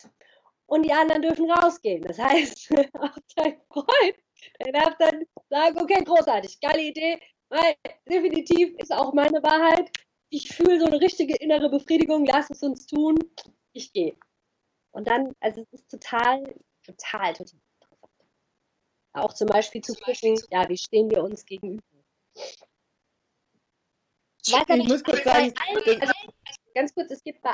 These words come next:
Speaker 1: allen Energietypen auch so sogenannte Non-Self, also Schattenseiten. Kennen die meisten, die sich mit irgend-, in irgendeiner Weise schon mal mit sowas auseinandergesetzt haben. Wir haben sie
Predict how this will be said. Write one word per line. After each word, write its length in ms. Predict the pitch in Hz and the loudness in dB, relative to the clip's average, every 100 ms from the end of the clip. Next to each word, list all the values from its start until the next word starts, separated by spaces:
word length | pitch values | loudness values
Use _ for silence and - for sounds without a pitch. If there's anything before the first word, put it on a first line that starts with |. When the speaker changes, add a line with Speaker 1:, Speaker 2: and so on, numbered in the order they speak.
| - | -2
Speaker 1:
allen 260 | 262 349 | 0 0
Energietypen 920 | - 285 - 277 _ - 294 _ 285 - _ _ - | -4 -8 -10 -12 _ -18 -18 _ -18 -18 _ _ -6
auch 180 | 240 - | -6 -6
so 140 | 277 247 | -14 -12
sogenannte 540 | 269 262 247 233 233 208 | -10 -8 -4 -6 -6 -6
Non-Self, 600 | 202 220 233 - 156 - - | -4 -4 -8 -14 -14 -14 -12
also 200 | 214 208 - | -14 -14 -20
Schattenseiten. 640 | - - 262 254 170 151 _ _ _ _ _ _ | -16 -6 -6 -6 -8 -10 _ _ _ _ _ _
Kennen 240 | 240 269 | -2 -2
die 100 | 262 | -2
meisten, 480 | 233 220 247 - 240 | -4 -2 -2 -4 -8
die 100 | 226 | -8
sich 140 | 220 208 | -12 -10
mit 140 | 214 | -8
irgend-, 300 | - 269 247 | -4 -4 -4
in 100 | - | -6
irgendeiner 420 | - 247 254 202 196 | -6 -2 0 0 0
Weise 320 | 208 233 214 | 0 0 -4
schon 200 | - 208 | -8 -4
mal 180 | 196 185 _ _ _ _ _ | -4 -6 _ _ _ _ _
mit 100 | 190 | -8
sowas 240 | 214 214 | -4 -2
auseinandergesetzt 960 | 190 202 190 202 233 196 185 180 _ - | -2 -2 -2 0 0 -2 -4 -6 _ -12
haben. 240 | 180 170 175 | -8 -6 -6
Wir 160 | 185 | -6
haben 160 | 233 233 | -4 -6
sie 140 | 214 | -8